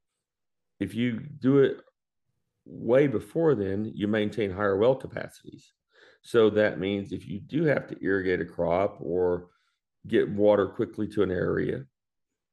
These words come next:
uh, say you need a high flow, uh, pump going to water your cattle on pasture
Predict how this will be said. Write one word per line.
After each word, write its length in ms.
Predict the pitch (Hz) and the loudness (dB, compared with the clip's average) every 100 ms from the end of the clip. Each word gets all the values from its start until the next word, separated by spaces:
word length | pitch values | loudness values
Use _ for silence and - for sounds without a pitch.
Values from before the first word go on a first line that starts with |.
| _ _ _ - | _ _ _ 2
uh, 440 | 92 82 78 69 | 4 6 8 8
say 200 | - 101 | 6 -2
you 120 | 101 | 0
need 160 | 101 92 | -2 -2
a 40 | |
high 240 | 90 98 95 | -2 -2 -2
flow, 480 | 101 92 95 76 - - | 0 2 2 -4 -12 -6
uh, 300 | 85 - - - _ - | -2 -2 -2 -10 _ -6
pump 260 | 110 73 | -6 -2
going 300 | 110 107 101 | 0 2 2
to 80 | 85 | 0
water 320 | 92 101 101 | 2 2 2
your 160 | 95 95 | -2 -4
cattle 340 | 107 98 95 | 0 0 0
on 120 | 92 | -2
pasture 500 | 92 101 - - - | -2 -6 -6 -14 -20